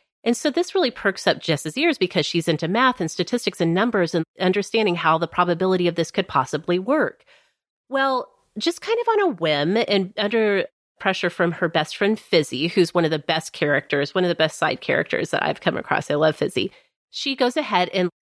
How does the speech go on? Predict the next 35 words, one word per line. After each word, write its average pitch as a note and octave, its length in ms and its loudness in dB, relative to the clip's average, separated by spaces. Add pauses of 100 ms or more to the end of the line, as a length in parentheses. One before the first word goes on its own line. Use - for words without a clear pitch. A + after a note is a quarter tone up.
(100)
submits F#3+ 400 0
her F#3+ 80 0
D F3 180 2
N D#3+ 80 4
A C3+ 160 0
to - 140 -8
be D#3+ 100 0
tested. - 540 -2 (240)
It - 180 -4
comes C4 380 -2
back - 420 -2 (400)
with E3+ 120 -2
a D#3+ 60 0
ninety-eight F#3+ 600 0
percent - 480 -2
compatibility D#3 960 0 (500)
with F#3 140 0
someone F3 320 0
else - 500 -2 (360)
whose D#3 420 0 (140)
D E3+ 180 -2
N C#3+ 60 0
A C3 120 2
is C3+ 100 -2
in C#3+ 80 0
the C#3 80 2
database, B2+ 680 -2 (240)
and C#3+ 120 -6
that's - 280 -2
Genetically's D#3 800 0
founder, A3 600 0 (520)
Doctor B3 640 0
River C3+ 520 0 (120)
Pena, C3 720 -2 (380)
who D#3+ 200 0